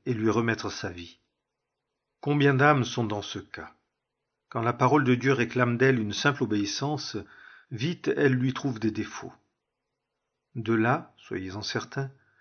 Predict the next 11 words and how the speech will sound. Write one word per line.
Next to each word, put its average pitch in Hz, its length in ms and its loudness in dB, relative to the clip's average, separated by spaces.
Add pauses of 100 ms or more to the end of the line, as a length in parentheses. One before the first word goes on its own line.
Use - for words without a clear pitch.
(260)
proviennent 135 400 2
en 110 80 2
grande 131 280 0
partie - 300 -2
les 131 120 2
raisonnements 127 520 0
des 104 180 -4
enfants 104 300 -6
de 101 120 -8
Dieu 98 340 -4
qui, 135 360 -8